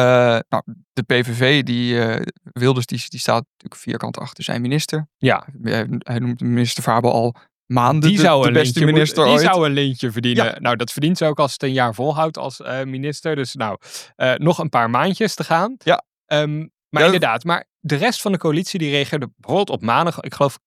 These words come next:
Speaker 2: Caroline van der Plas was het eerste die ook voor de camera's, ik geloof van R T L Nieuws, echt fel, die noemde het bizar. Ik geloof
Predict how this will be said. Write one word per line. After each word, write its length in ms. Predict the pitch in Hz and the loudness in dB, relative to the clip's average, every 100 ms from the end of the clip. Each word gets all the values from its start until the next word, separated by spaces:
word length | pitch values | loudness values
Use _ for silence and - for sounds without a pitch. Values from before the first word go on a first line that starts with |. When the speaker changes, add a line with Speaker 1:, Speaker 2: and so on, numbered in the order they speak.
| _ | _
Speaker 2:
Caroline 360 | - 135 147 151 | 0 2 2 0
van 100 | 123 | -2
der 100 | 110 | -6
Plas 280 | - - - | -6 -6 -4
was 140 | 151 | -4
het 200 | 113 - | -4 -4
eerste 300 | 147 175 - | -2 -2 -2
die 140 | 135 127 | -4 -4
ook 160 | 117 | -6
voor 260 | - 151 185 | 0 2 4
de 100 | 151 | 2
camera's, 680 | 120 143 170 160 170 165 - | 0 2 2 2 4 2 -2
ik 280 | - 123 | -4 -6
geloof 280 | - 131 131 | 0 0 0
van 240 | - 120 - | -2 -4 -4
R 120 | - | -4
T 80 | 117 | 0
L 120 | 113 | 0
Nieuws, 360 | 110 151 208 - _ _ _ _ - | 2 2 0 -4 _ _ _ _ -2
echt 320 | 143 185 - | 0 0 -4
fel, 260 | - 135 123 | -4 -4 -2
die 120 | 110 | -2
noemde 240 | 113 123 | 0 0
het 220 | 123 117 | -2 -4
bizar. 680 | - 131 117 117 104 101 107 _ _ _ | -6 -4 0 2 4 2 0 _ _ _
Ik 100 | _ | _
geloof 300 | - 131 - | -4 -4 -4